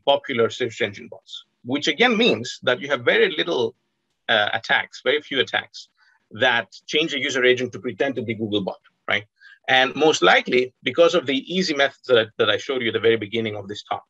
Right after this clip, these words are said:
right? In terms of malicious requests, you can see that the large chunk of requests that we got was malicious, right? They were sending unsolicited post requests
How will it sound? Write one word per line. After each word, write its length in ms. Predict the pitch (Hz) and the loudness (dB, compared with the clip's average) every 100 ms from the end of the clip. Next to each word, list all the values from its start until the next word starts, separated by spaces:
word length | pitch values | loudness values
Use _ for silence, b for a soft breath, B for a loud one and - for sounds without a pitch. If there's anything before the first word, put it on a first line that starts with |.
| - | -8
right? 160 | - - _ _ b b | -8 -8 _ _ b b
In 100 | 139 | -6
terms 200 | 190 190 | 0 2
of 80 | 185 | 4
malicious 440 | 151 269 269 170 | 4 2 0 -2
requests, 400 | 131 131 120 - | -2 0 0 -4
you 100 | 135 | -10
can 140 | 123 123 | -6 -6
see 180 | 151 139 | -4 2
that 180 | 120 - _ | 2 2 _
the 340 | 110 123 117 - _ - | 6 8 8 2 _ -4
large 440 | 123 151 233 226 | 2 4 4 0
chunk 260 | - 151 147 | -4 -2 -2
of 140 | 123 120 | -6 -6
requests 320 | 120 139 131 | -4 -2 0
that 100 | 120 | -2
we 100 | 110 | 0
got 200 | 117 113 | 0 2
was 140 | 110 | 0
malicious, 460 | 110 95 95 117 - - | -2 -6 -6 -12 -10 -2
right? 160 | 123 - b b _ - | -2 -4 b b _ -2
They 140 | 135 | 2
were 160 | 139 135 | 6 6
sending 480 | 120 165 170 170 156 | 6 4 4 4 4
unsolicited 680 | 135 147 147 147 156 123 - | 2 4 4 4 0 -2 2
post 240 | 143 - | 2 2
requests 680 | 147 - 160 - - - | -4 0 0 -2 -14 -16